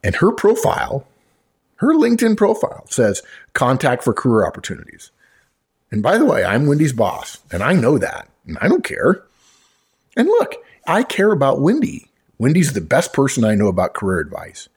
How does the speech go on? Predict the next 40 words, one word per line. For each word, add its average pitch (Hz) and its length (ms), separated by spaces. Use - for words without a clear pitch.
But - 160
folks, 123 480
if 90 100
somebody 151 460
offered 98 420
her 67 480
three 123 240
hundred 135 180
thousand 110 340
dollars 92 340
a 90 40
year 78 520
to - 100
live 110 300
in 101 120
the 85 120
greatest 127 480
place 104 260
in 107 60
the 95 80
world, 80 260
which 80 160
I 90 80
think 95 160
used 101 180
to 90 60
be 82 100
London 80 340
Fur 80 240
and 80 100
now 85 140
may 85 160
very 82 200
well 82 140
be 80 80
Pebble 80 280
Beach, 80 280
I 80 80
don't 78 180
know. 82 320